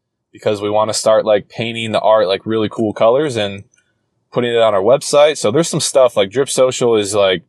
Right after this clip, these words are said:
the whole point of it. And I know I've said a mouthful about it, but, like, there was no business plan. There's no really logistics. Here's how we're gonna make money. Here's what we're gonna do. It's basically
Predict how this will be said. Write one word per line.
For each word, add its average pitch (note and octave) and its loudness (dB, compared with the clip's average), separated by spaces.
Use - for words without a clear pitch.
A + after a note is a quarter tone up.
the A2 -2
whole E3+ 2
point A2+ 0
of F2+ -4
it. - -4
And G#2 -6
I G#2 0
know G#2 0
I've G2 0
said G2 -2
a F#2+ -2
mouthful F#2+ -2
about F#2+ 2
it, - -2
but, A2 -2
like, G#2 0
there B2+ 0
was C3 0
no B2 2
business A2 -4
plan. A#2+ -4
There's G2 -2
no G#2 2
really G2 -2
logistics. G2 -6
Here's G#2+ -2
how G2+ 2
we're G2 -4
gonna F#2+ -4
make F#2 -4
money. B2 -2
Here's G2+ -4
what F#2+ 0
we're F2+ -10
gonna F2+ -6
do. A#2 -2
It's - -6
basically A#2 -2